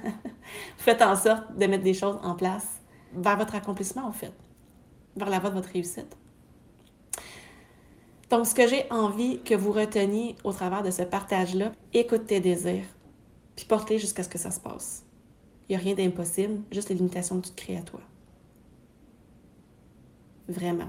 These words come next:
Puis je peux vraiment affirmer ça parce que je me suis tellement prouvée à maintes et maintes et maintes et maintes reprises.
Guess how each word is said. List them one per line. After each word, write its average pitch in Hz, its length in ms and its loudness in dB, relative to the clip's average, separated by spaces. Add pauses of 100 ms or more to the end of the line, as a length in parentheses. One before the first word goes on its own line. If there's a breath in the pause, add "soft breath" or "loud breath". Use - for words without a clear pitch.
Puis - 120 -12
je - 40 -14
peux 196 120 4
vraiment 196 300 0 (100)
affirmer 202 500 0
ça 208 260 -2
parce 185 220 -6
que 190 160 -4
je 190 100 -2
me 180 60 2
suis 180 140 -6
tellement 196 420 0 (500 loud breath)
prouvée 220 680 4
à 185 100 0
maintes 196 240 0
et 196 60 0
maintes 190 240 0
et 185 80 0
maintes 185 180 -2
et 180 60 -2
maintes 180 160 -2
reprises. 180 560 -8